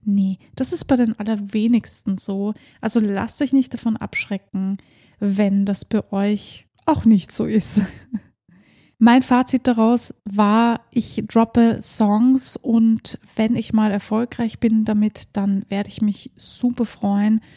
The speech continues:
und wenn nicht, werde ich mich auch super freuen. Denn alleine die Möglichkeit, dass ich meine Songs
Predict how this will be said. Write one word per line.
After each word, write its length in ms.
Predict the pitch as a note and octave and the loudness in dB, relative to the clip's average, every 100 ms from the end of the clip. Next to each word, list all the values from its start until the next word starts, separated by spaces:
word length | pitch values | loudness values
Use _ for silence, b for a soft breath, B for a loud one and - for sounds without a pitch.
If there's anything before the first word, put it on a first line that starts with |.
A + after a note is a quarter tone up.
| b | b
und 160 | A3+ - | -2 4
wenn 200 | G#3 G3+ | 6 6
nicht, 380 | G#3+ - - - | 4 0 -8 -12
werde 240 | A3 B3+ C4+ | -2 0 0
ich 100 | D4 | -2
mich 180 | C#4+ - | 0 2
auch 240 | C#4 - | 0 0
super 340 | - G3+ - | -4 -4 -2
freuen. 540 | G3 - G3+ G3+ G#3 A#3 B B B | -6 -4 -4 0 0 -2 B B B
Denn 140 | A3+ | -2
alleine 580 | A3 A#3 G#3+ A3 C#4 C#4+ | 0 0 0 2 4 4
die 140 | C4 A#3 | 4 4
Möglichkeit, 960 | G#3+ A#3 - C4+ - G#3 G3+ G#3 - b b b _ _ - | 6 4 2 -6 -4 -2 -2 -2 -8 b b b _ _ -4
dass 240 | G#3+ - - | -2 -2 -2
ich 360 | B3+ - A3 - | -4 -4 -8 -2
meine 260 | G#3 G#3 G3+ | 0 0 0
Songs 500 | - G#3 G#3+ A3+ | -2 0 0 -4